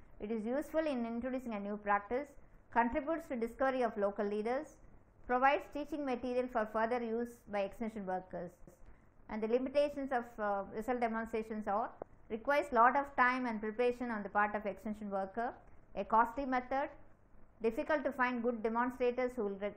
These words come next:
keep records, unfavorable weather destroys the teaching value. At the stage when it is most convincing,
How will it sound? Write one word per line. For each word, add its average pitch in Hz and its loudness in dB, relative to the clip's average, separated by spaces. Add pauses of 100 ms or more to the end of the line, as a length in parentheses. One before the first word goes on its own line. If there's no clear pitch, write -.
keep 233 -6
records, 226 2 (640)
unfavorable 294 4
weather 240 2
destroys 247 2
the 220 -4
teaching 220 -4
value. 196 -2 (560)
At 226 0
the 269 2
stage 302 4
when 262 0
it 247 0
is 247 -4
most 247 0
convincing, 220 -2